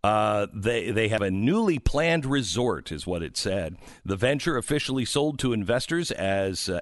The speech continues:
and the public as an opportunity to protect Costa Rica's breathtaking beauty,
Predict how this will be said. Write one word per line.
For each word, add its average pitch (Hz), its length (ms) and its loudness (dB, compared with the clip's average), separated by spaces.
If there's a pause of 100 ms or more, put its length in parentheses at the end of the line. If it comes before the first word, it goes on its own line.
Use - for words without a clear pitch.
and 120 180 2
the 110 60 0
public 139 480 0
as 104 160 0
an 104 80 0
opportunity 131 680 0
to 113 140 -2
protect 107 480 -2
Costa 147 320 2
Rica's 117 400 0
breathtaking 98 1000 0
beauty, 80 500 -2